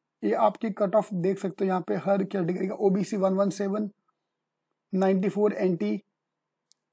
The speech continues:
all the cutoffs for the Mumbai एचयू students। Yes, सिडनम एमएमएस में एचयू अलग है और ओएचयू अलग है, मतलब मुं-, अ, मुंबई के बच्चे अलग and महाराष्ट्र के नॉन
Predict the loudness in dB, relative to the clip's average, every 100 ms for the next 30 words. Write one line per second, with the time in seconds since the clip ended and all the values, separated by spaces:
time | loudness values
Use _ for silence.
0 | _ 4 6 4 0 -6 -8 -12 -20 _
1 | 0 0 0 -4 -4 -2 2 2 2 -2
2 | -2 -2 2 0 0 -4 -4 -10 _ _
3 | _ -4 0 0 -2 -14 -8 -2 2 2
4 | 2 2 0 0 -2 -2 -2 -2 -6 _
5 | _ _ -2 0 2 2 6 4 4 2
6 | 2 8 6 8 2 0 0 2 2 0
7 | -6 -12 _ _ -4 0 0 0 -2 -4
8 | -8 -6 -2 0 0 2 2 0 0 -2
9 | -2 0 2 2 -2 _ _ _ _ _
10 | 0 0 2 2 2 2 -2 0 2 4
11 | 4 4